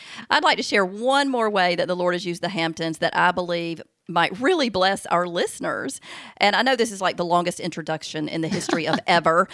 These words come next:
but Katie, how about you quickly share how God used our friendship with the Hamptons to help us launch our podcast back in twenty twenty-one?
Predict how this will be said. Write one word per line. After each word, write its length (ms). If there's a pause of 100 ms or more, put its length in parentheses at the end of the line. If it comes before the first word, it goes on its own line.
(180)
but 160
Katie, 260
how 100
about 220
you 120
quickly 380
share 260
how 160
God 260
used 200
our 100
friendship 420
with 120
the 80
Hamptons 480
to 80
help 260
us 240
launch 540
our 280
podcast 1000
back 320
in 180
twenty 300
twenty-one? 500